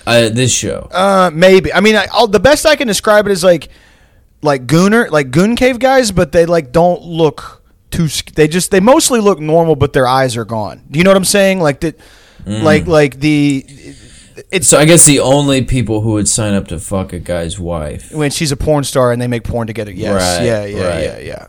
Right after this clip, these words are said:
Speaker 2: yeah. And they're very open about her getting, you know,
Speaker 1: Right. And
Speaker 2: dug
Speaker 1: then you would
Speaker 2: out.
Speaker 1: be on, your name would be on the show and stuff, you know.
Speaker 2: Yes. Yeah. Well, so, like, you, um,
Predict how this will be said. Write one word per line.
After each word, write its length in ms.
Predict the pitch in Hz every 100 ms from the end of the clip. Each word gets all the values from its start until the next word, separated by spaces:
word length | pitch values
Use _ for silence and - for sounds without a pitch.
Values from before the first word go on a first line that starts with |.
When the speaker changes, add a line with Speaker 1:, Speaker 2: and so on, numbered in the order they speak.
| -
Speaker 2:
yeah. 200 | 110 -
And 100 | 139
they're 80 | 160
very 240 | 151 160
open 380 | 147 139 131 123
about 320 | 113 117 110
her 420 | 113 113 110 107 101
getting, 460 | 104 110 107 101
you 140 | 101 101
know, 200 | 73 69
Speaker 1:
Right. 300 | 98 92 - - - -
And 140 | - 120
Speaker 2:
dug 180 | 120 117
Speaker 1:
then 100 | 113
you 60 |
would 80 | 110
Speaker 2:
out. 40 | 101
Speaker 1:
be 140 | 113
on, 200 | 107 101 - _ _
your 160 | 101 107
name 320 | 107 110 107
would 120 | 98
be 140 | 98 92
on 140 | 87
the 80 | 87
show 320 | - 98 92
and 100 | 87
stuff, 560 | - - 80 71 - - _ _ _ _ _ -
you 140 | 90
know. 300 | 85 78 76 - - -
Speaker 2:
Yes. 560 | - 156 139 - - -
Yeah. 300 | 143 151 139
Well, 220 | 147 175
so, 180 | 170 214
like, 240 | 190 175 160
you, 320 | 185 202 190
um, 520 | 151 127 117 110 107